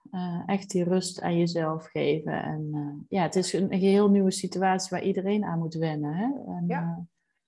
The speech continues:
Speaker 1: eh, eh, geef je lichaam dus, eh, vooral de tijd, eh,
Speaker 2: Ja,
Speaker 1: ja.
Speaker 2: en bedenk jij, ik bedoel, je hebt slaapgebrek, je hebt fysiek ben je aan het herstellen,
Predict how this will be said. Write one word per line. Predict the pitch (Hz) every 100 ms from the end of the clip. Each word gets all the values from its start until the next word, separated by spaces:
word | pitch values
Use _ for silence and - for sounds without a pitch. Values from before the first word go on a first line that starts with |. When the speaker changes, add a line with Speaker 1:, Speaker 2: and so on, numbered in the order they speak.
| _ _ _ _ _
Speaker 1:
eh, | 185 175
eh, | 170
geef | 190 185
je | 185
lichaam | 175 180 185 180
dus, | 175 175 - -
eh, | 170 165
vooral | 170 175 170
de | 165
tijd, | 170 165 160 165 -
eh, | 156 - 165 160 _ _ - _
Speaker 2:
Ja, | 233 254
Speaker 1:
ja. | 226
Speaker 2:
en | 240
bedenk | 240 247 254 285
jij, | 214 220 220
ik |
bedoel, | 233 240 240
je | 214
hebt | 185 185
slaapgebrek, | - 269 285 262 240 226 226 226
je | -
hebt | 185 180
fysiek | - 202 285 330
ben | 240 247
je | 240
aan | 220
het | 226
herstellen, | 226 220 - 208 202 196 190 196